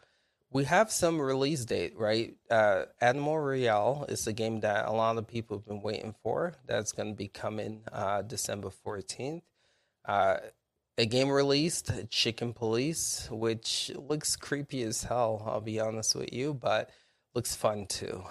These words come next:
I've been <laughs> watching some people stream that game, and my goodness, it looks, oh, it, it looks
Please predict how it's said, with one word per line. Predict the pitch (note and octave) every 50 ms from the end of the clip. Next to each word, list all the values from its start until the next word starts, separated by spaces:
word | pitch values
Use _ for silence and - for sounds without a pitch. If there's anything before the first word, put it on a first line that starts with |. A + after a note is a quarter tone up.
| -
I've | - A2+ G#2+ G#2+ A2 G#2+ -
been | - G#2+ - A#2+
<laughs> |
watching | C3+ B2+ B2+ A#2 - - C3 A#2
some | - - A#2 A2
people | - A2+ G#2+ - - G2+
stream | - - - - G#2 G#2+ G#2+ A2
that | G#2 G2+ G2+ G2+ -
game, | - G2+ G2 G2+ G2+ G2+ G2+ G#2 _ _ _ _ _ _ _ _ _ _ _
and | - G#2+ G#2 G2+ G#2 G2+ G2 G2+ G#2+ G2 G2 _ _ _ -
my | G2+ G2 G#2
goodness, | G#2 G2+ G2 G2 G2+ G#2+ - G2 - - -
it | - -
looks, | G#2+ A2 A#2+ A#2+ A2+ - - - - - _ _ _ _ _ _ _ _ _ _ _ -
oh, | A2+ A2 G#2+ - _ -
it, | - A#2 A2+ - -
it | - D#3
looks | E3 G3 G3+ F#3+ - - - -